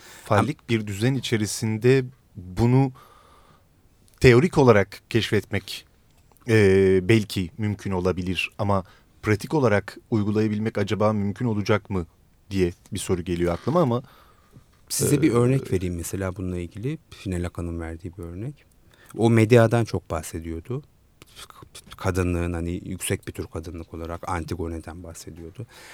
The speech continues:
Speaker 2: Başka bir örnek daha veriyor, basit bir örnek. André Gide'in karısı.
Speaker 1: Hmm.
Speaker 2: Kavga ediyorlar, çok sinirleniyor ve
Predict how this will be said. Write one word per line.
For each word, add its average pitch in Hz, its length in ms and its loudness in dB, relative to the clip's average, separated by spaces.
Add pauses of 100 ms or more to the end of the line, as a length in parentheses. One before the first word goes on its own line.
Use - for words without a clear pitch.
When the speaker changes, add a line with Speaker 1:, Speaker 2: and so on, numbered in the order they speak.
(160)
Speaker 2:
Başka 147 280 2
bir 135 60 4
örnek 85 300 0
daha 85 180 -4
veriyor, 120 260 -4
basit - 300 -6
bir 90 40 -6
örnek. 82 200 -8
André 110 380 0
Gide'in 110 320 -4
karısı. 95 480 -6 (240)
Speaker 1:
Hmm. 98 100 -8 (400)
Speaker 2:
Kavga 117 340 6
ediyorlar, 92 640 -2 (120)
çok - 280 -8
sinirleniyor 87 640 -4
ve 123 200 0